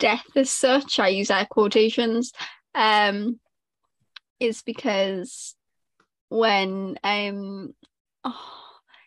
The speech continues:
Caleb screams, um, "Erica," that was unscripted.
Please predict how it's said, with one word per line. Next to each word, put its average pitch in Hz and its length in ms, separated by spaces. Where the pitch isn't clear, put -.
Caleb 214 500
screams, 190 500
um, 185 560
"Erica," 202 680
that 196 180
was 220 140
unscripted. 190 760